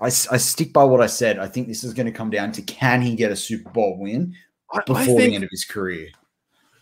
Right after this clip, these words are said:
Speaker 2: I, I'm just, I was looking at his stats, like, uh, yesterday, and I was trying to, you know, think about it.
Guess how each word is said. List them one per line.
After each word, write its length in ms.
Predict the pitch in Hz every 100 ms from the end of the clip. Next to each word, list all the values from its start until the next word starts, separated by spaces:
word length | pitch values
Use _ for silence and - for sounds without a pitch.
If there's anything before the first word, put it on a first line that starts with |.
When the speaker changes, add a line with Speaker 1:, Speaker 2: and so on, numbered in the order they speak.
| _ _ _
Speaker 2:
I, 200 | - 233 196
I'm 220 | 247 269
just, 260 | - - -
I 80 | 196
was 160 | 208
looking 180 | 233 247
at 60 | 220
his 180 | 175
stats, 300 | - 160 - -
like, 160 | 131 127 -
uh, 140 | - -
yesterday, 600 | 156 151 151 127 113 117
and 80 |
I 20 | 131
was 80 |
trying 340 | 139 175 180 160
to, 220 | 120 131
you 60 | 151
know, 280 | 120 123 120 - -
think 220 | 170 165
about 280 | 123 110
it. 120 | 120